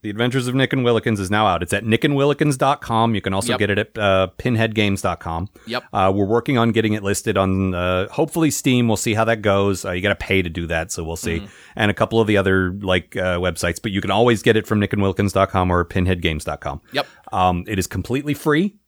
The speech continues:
Speaker 1: Does
Speaker 2: Yep.
Speaker 1: not cost a dime. Um, it's, uh, it features full, a full voice cast, uh, including me and Matt, uh, several
Speaker 2: Yep.
Speaker 1: people you've heard as guests on Post Atomic Horror and a couple other really talented people we know.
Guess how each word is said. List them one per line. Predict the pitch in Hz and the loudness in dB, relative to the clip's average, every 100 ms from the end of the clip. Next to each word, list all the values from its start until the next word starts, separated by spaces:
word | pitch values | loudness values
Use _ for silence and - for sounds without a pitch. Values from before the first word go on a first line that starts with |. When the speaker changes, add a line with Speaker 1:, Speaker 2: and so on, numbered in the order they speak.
| _ _ | _ _
Speaker 1:
Does | 92 | -4
Speaker 2:
Yep. | 143 | -2
Speaker 1:
not | 90 | -2
cost | - 107 - | -4 -6 -4
a | |
dime. | 123 135 151 156 - _ _ | 0 2 2 0 -4 _ _
Um, | 95 95 95 95 85 _ _ - - _ _ | -2 2 2 0 -4 _ _ -20 -20 _ _
it's, | - 107 95 - | -6 -4 -4 0
uh, | 92 92 92 | 2 4 2
it | 98 | 0
features | - 107 104 | 0 0 -2
full, | - 120 117 | 0 0 0
a | |
full | 107 143 139 | 0 0 0
voice | 120 135 | 2 0
cast, | - 127 127 - - | 0 0 0 -2 -6
uh, | 107 104 104 | -2 0 0
including | 113 101 123 113 | -2 -2 0 2
me | 113 | 2
and | 110 | 2
Matt, | 110 117 - | 2 0 -4
uh, | 104 95 | -6 -4
several | 90 - 120 | -2 0 0
Speaker 2:
Yep. | 110 | 0
Speaker 1:
people | 120 117 | -2 0
you've | 113 101 | 0 2
heard | 107 | 0
as | 101 | 2
guests | 90 101 - | 0 -2 -2
on | 104 98 95 | -2 -2 -2
Post | - 104 | -4 -6
Atomic | 110 - | -6 -6
Horror | 98 104 104 | 0 2 2
and | 87 | 0
a | |
couple | - - | -4 -2
other | 92 92 90 98 | 0 0 -2 -6
really | 101 87 98 95 92 90 - - | -8 -2 2 2 0 -2 -10 -4
talented | 95 98 95 95 | 0 2 0 -4
people | 104 101 | -4 -2
we | 98 | 0
know. | 98 98 | 0 0